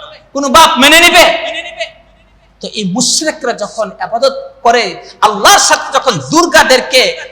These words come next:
স্থাপন করে, তখন একজন ইমানদারের ব্যক্তিত্ব কলিজা ফেটে যাওয়ার কথা যে, "আমার আল্লাহর সাথে শরীক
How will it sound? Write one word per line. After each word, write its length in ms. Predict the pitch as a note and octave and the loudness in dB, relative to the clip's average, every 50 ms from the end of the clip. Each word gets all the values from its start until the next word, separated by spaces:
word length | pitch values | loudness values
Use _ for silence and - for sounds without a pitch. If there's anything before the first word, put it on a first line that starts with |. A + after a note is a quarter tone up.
| - - _ _ - | -20 -20 _ _ -20
স্থাপন 460 | - - - D#4 D4 C#4+ D4 C#4+ C4+ | -10 0 0 0 2 2 0 0 2
করে, 340 | - B3 A#3 A#3 G#3+ G3 - - - - - - _ _ _ _ _ _ _ _ - | 2 2 2 4 2 -2 -4 -8 -14 -18 -20 -20 _ _ _ _ _ _ _ _ 4
তখন 480 | F4+ F4+ F4+ F4+ - G4 F4+ - - - - - - F4+ - - | 4 6 6 6 6 8 6 6 4 2 0 -2 -4 -4 -2 0
একজন 380 | D4+ G#3 F3+ - - F4 D#4+ | 0 0 0 0 0 0 0
ইমানদারের 680 | - - C#4 D#4 F4+ A4+ B4+ - - B4+ A#4 A4 G#4 - | 0 0 0 4 4 4 4 4 4 4 4 4 4 4
ব্যক্তিত্ব 600 | F4+ F#4 - G#4 - G4 F#4+ - - G4 F4 - | 2 0 0 0 0 0 0 0 0 2 2 2
কলিজা 440 | - - F#4 F#4+ G#4 A4+ A4+ - - | 2 2 2 2 2 4 2 0 -2
ফেটে 320 | - - G4+ G4+ A4+ B4+ | -2 -2 -2 0 0 2
যাওয়ার 300 | A#4 G#4+ G#4 G#4 G4+ G#4 G4+ | 4 6 6 6 6 4 4
কথা 580 | F#4 - - - E4+ D4+ - - - - - - - - - - - | 2 0 2 2 4 4 4 2 0 -4 -8 -10 -16 -18 -18 -8 -2
যে, 100 | G3 D4+ | 0 2
"আমার 400 | - - D4+ D#4 - G#4 F#4+ E4+ | 4 6 6 6 6 6 6 6
আল্লাহর 520 | - - D4+ D#4+ - - B4 B4+ B4+ B4+ | 6 4 4 4 4 4 4 6 6 6
সাথে 220 | - A#4 - A4 G4 | 4 2 2 0 0
শরীক 340 | - - - - G#4+ - | 0 0 0 0 -2 -2